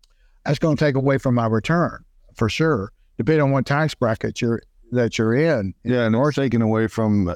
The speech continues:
Speaker 2: income that you're eventually going to utilize.
Speaker 1: Yeah, if, if, if, if you look at, if you look at that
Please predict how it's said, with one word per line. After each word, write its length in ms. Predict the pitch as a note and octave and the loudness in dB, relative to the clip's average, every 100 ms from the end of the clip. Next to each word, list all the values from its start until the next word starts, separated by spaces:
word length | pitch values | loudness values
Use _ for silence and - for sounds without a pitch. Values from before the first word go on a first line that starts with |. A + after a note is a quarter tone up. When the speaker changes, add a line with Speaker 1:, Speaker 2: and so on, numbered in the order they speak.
| - | -2
Speaker 2:
income 400 | C#3+ A#2+ A2 G2+ | -2 0 0 2
that 120 | G2+ | 2
you're 200 | G2 G2+ | 0 0
eventually 360 | G2 A#2 - F#2+ | 0 0 0 0
going 300 | G2 F#2+ F#2 | 2 0 0
to 220 | F#2+ F2+ - - | -2 -4 -10 -4
utilize. 580 | A2 F#2 C#2 C#2 - - _ _ _ _ _ _ _ _ | 0 2 0 -2 -8 -18 _ _ _ _ _ _ _ _
Speaker 1:
Yeah, 360 | F3 G3 D#3+ D3 | 0 0 0 0
if, 200 | D#3+ D3+ | -2 -2
if, 180 | D#3+ D3 - | -2 -2 -2
if, 160 | E3 C3 - | -4 -2 -4
if 180 | D3 E3+ | -2 2
you 180 | G#3+ | 2
look 280 | E3+ F3 G3 | 2 0 0
at, 160 | E3+ - | -2 -2
if 180 | C#3 C#3 | -2 2
you 140 | F3+ | 2
look 260 | D#3+ E3+ F3+ | 2 2 0
at 140 | C3 | 0
that 400 | B2+ A#2+ A#2+ A#2+ | 0 0 -2 -4